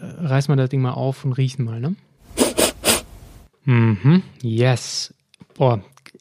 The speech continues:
Erdbeere, totaler Erdbeerflash.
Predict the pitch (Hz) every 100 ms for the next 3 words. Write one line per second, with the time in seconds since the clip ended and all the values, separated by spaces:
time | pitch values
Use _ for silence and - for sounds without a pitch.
0 | - 151 143 139 113 107 104 - - 123
1 | 127 123 120 123 147 127 131 107 - 107
2 | 101 -